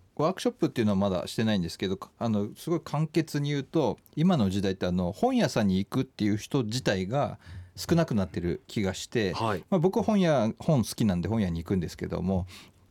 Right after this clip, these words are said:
Speaker 1: 本当に新書の棚とかですね、
Speaker 2: うん。
Speaker 1: ノンフィクションの棚っ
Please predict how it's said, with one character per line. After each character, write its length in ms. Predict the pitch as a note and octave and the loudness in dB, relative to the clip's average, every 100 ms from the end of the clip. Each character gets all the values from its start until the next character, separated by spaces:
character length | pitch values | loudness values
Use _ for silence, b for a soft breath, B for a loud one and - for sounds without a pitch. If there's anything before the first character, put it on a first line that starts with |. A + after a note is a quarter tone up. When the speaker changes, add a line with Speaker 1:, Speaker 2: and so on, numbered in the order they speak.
| - | -2
Speaker 1:
本 100 | D#3+ | 2
当 80 | F3+ | 2
に 60 | |
新 280 | D3 D#3+ G3 | 4 6 6
書 180 | F#3 G3 | 6 4
の 160 | F3+ E3 | 4 2
棚 280 | - C3 | 2 2
と 100 | C#3 | 0
か 80 | D3+ | -2
で 80 | D#2+ | -4
す 120 | - | -6
ね、 140 | E2+ - | -8 -6
Speaker 2:
う 40 | G2+ | -8
ん。 140 | F#2 D2+ | -4 2
Speaker 1:
ノ 120 | C#3 | 4
ン 60 | |
フ 100 | E3 | 4
ィ 40 | G3 | 0
ク 80 | - | 0
シ 80 | |
ョ 20 | A2 | 0
ン 40 | |
の 100 | F2+ | 0
棚 220 | - G2 | 0 -2
っ 60 | F#2 | -2